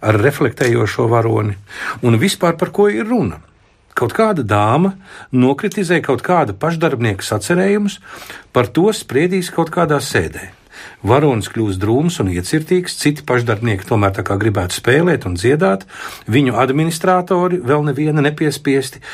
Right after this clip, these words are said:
sagatavo labojumu priekšlikumus. Sīka jēzga.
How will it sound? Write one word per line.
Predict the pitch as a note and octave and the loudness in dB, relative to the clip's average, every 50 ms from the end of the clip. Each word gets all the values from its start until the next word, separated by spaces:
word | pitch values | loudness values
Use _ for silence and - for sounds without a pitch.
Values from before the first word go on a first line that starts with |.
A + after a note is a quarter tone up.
| - - - - | -14 -16 -14 -10
sagatavo | - - - C3 C3+ C3+ D#3+ D#3 - E3+ D3 D3+ D3+ D3 C#3+ - | -6 -2 0 2 2 2 0 0 0 0 2 2 2 2 2 2
labojumu | C3 A#2+ B2 B2+ B2 C3+ C#3 C#3+ C#3+ C#3 C#3 C#3 C3+ C3+ B2 C3 - _ _ _ - | 2 2 2 2 2 0 2 2 2 2 0 -2 -2 -4 -6 -10 -16 _ _ _ -4
priekšlikumus. | A#2 G#2 F2+ - - F2 F2+ - - F2+ E2+ - - - - - _ | -2 -2 -2 -4 -8 -12 -14 -14 -12 -12 -12 -12 -14 -16 -16 -18 _
Sīka | _ - - - A3 G3+ - G3 | _ -8 -4 -4 -4 0 0 2
jēzga. | F3+ C#3+ G2+ E2+ E2 - | 2 2 2 -2 -4 -10